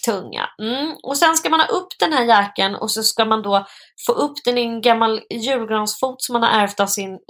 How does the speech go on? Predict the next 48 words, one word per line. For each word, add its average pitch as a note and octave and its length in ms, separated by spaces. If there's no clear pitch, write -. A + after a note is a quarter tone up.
eh, G3 220
gamla G3 260
farmor, F#3 640
som G3+ 400
inte A3 280
står G3+ 220
stadigt. E3+ 720
Äh, C#4+ 100
det, E4+ 240
det E4+ 60
har E4 80
varit D#4+ 140
ett D4+ 160
litet C#4 520
jäkla G#3+ 280
helskotta G3 640
varje F3 300
år D#3+ 240
att - 80
få A#3+ 160
den A3 100
här F#3+ 60
granen F3+ 360
på F3 80
plats, - 360
tills F4+ 560
smålandsgran G3+ 560
punkt F#3 220
se F#3 140
dök F3 220
upp F3+ 160
och A3+ 260
gjorde G#3+ 300
livet F#3 280
så F#3+ 160
mycket F3 200
enklare F3 340
för D#3+ 200
oss. E3+ 280
De C4+ 220
levererar B3+ 600
nämligen F3 460
granen E3+ 440
raka G#3+ 460
spåret F#3+ 440
till F#3+ 460
din F3 240
ytterdörr. F3 640